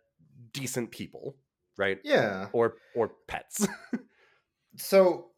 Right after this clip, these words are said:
Speaker 2: well, right after that scene, Kate goes on her date with her cat.
Speaker 1: Yes.
Speaker 2: <laughs> So,
Speaker 1: Yep.
Speaker 2: um, but, uh,
Speaker 1: Yeah, <laughs>
Speaker 2: they're, they're,
Speaker 1: then it goes
Speaker 2: they're
Speaker 1: back the other
Speaker 2: outside.
Speaker 1: direction.
Speaker 2: They go the other
Speaker 1: <laughs>
Speaker 2: way.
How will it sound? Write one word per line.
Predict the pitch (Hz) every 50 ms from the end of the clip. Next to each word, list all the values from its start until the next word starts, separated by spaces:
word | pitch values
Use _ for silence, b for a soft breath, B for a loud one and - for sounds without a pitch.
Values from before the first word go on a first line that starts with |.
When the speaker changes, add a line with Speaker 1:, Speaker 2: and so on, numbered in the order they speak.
| _ _ _ 156
Speaker 2:
well, | 160 165 185 190 190
right | 226 240 220
after | 208 202 208 208 226 185
that | 151 135 135
scene, | - 151 139 123 117 110
Kate | 147 139 135
goes | 139 127 113 123
on | 123 120 113
her | 110 110 110 - 117 123
date | 107 - 117 110 110 107 - - _ _
with | 107 107 98
her | 98 92
cat. | - - - 127 113 101 92 80 76 - _ - _ _ _ _ _ _ _ -
Speaker 1:
Yes. | 113 113 - - - - - -
Speaker 2:
<laughs> | 135 B B B B B B B B B B B B 679 B B B _ _ B B B B B B B B
So, | - - - 202 202 185 185 180 185 185 185
Speaker 1:
Yep. | - B B B B B B B B - B B B B B B B B B B - -
Speaker 2:
um, | 165 170 165 165 - - _ - 165 160 180 185 180
but, | 190 226 220 220 202
uh, | 208 208 165
Speaker 1:
Yeah, | - 208 202 226 208 185 160 143 139 -
<laughs> |
Speaker 2:
they're, | - - - -
they're, | - 247
Speaker 1:
then | 269 269 285
it | 285 220
goes | 226 240 220
Speaker 2:
they're | 214
Speaker 1:
back | 220 226 214 202 - -
the | 202 196
other | 220 196 277 302
Speaker 2:
outside. |
Speaker 1:
direction. | 294 285 277 226 196 202 214 214 180 170 160 294 285 254 -
Speaker 2:
They | 330 349
go | 339 415 403 294
the | 392 415
other | 381 415 403 208
Speaker 1:
<laughs> |
Speaker 2:
way. | 185 160 156 160